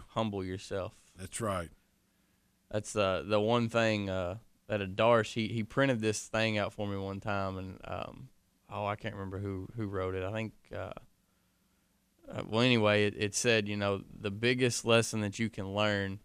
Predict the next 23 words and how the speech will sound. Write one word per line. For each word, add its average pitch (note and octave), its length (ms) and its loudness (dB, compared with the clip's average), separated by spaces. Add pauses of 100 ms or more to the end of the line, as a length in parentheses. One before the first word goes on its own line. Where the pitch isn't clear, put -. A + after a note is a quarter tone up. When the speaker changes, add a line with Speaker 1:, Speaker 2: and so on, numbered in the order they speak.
(120)
Speaker 1:
as, G2 360 -6
as F#2+ 420 -6 (140)
an G2 120 -10
analyst G2+ 440 -2
or F#2+ 60 -10
a F#2+ 60 -10
stock A2 400 2
picker G2 320 -6 (500)
is G#2+ 280 -2
that G2+ 260 0 (680)
at G#2+ 160 -8
some B2+ 340 0
point A2+ 260 0
in G#2+ 180 -2
your G#2 160 -2
career, G#2 360 -2
you're F#2+ 200 -6
going G#2 400 0
to G2 60 -6
be G2 180 -4
wrong. F#2 380 -6 (760)
Speaker 2:
Yeah. F#2+ 220 6
Speaker 1:
How, B2+ 200 8